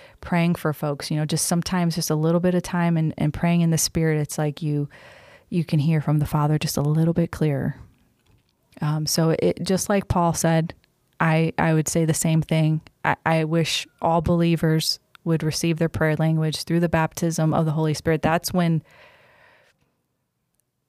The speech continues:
the evidence of speaking in tongues is, is, is evident in a person's life. It's, it's when they receive the baptism. So, um,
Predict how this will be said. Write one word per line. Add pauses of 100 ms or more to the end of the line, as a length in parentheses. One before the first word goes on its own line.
(180)
the
evidence
of
speaking
in
tongues
is, (380)
is,
is
evident
in
a
person's
life.
It's,
it's
when
they
receive
the
baptism.
So, (680)
um,